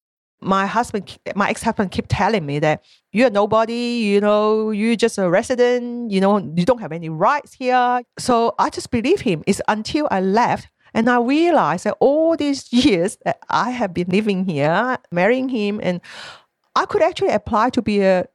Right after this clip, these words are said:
<laughs> Australian citizen. I did not even know about it. It just dawned on me. One of the reasons also I stayed because I, I actually believe that what could I do? Like, if I leave him,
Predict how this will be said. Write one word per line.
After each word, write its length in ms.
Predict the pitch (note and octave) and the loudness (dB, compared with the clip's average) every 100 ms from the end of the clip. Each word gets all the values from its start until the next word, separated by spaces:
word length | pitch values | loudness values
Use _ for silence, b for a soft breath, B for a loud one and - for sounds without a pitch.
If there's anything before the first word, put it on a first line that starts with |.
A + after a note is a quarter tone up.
| - | -2
<laughs> 220 | A3 - _ _ _ - | -2 -2 _ _ _ -4
Australian 400 | A#3 - D#4 D4+ | -4 -2 0 0
citizen. 420 | - F#4 F4 A#3 - | 0 0 2 0 -2
I 100 | G#3 | -2
did 120 | C#4 | 0
not 140 | D4 | 0
even 280 | C#4+ B3+ B3+ _ _ _ _ _ - | 2 0 -2 _ _ _ _ _ 0
know 320 | A3 C4+ D4 | 2 2 0
about 360 | F#3+ D#3+ C#3 | 0 0 0
it. 200 | C#3 - _ | -2 -4 _
It 60 | G#3 | -2
just 220 | C#4 G#3 | -2 0
dawned 280 | A3 A3+ B3+ | 2 2 2
on 100 | G#3 | -2
me. 140 | E3+ E3+ | -4 -2
One 160 | A#3 C#4 | -2 0
of 80 | A3 | 0
the 80 | |
reasons 300 | F#3+ A3 G3 | 0 -2 -2
also 200 | F3+ G3+ | -4 0
I 80 | F#3 | 0
stayed 260 | E3+ A3+ A3 | 0 -2 -2
because 320 | F#3+ G3+ - - | -2 -4 -2 -2
I, 140 | G3+ _ - | -2 _ -4
I 120 | G3 | 0
actually 280 | D4 D4 D#4+ | 0 0 -2
believe 540 | A3 F#3+ G3 A#3 F3+ | 0 0 2 2 0
that 300 | - F3+ - _ _ _ _ _ _ | 2 0 0 _ _ _ _ _ _
what 160 | - C#4 | -4 -2
could 120 | B3 | 0
I 200 | G3 A3+ | 0 0
do? 360 | A3+ F3+ D#3 A3+ | 0 -2 -2 0
Like, 240 | G#3+ F#3+ | 0 -2
if 100 | F#3 | -2
I 120 | F#3 | -2
leave 280 | F3+ G#3+ A#3+ | 0 -2 -2
him, 300 | G#3 D3+ G3 | -2 -4 -6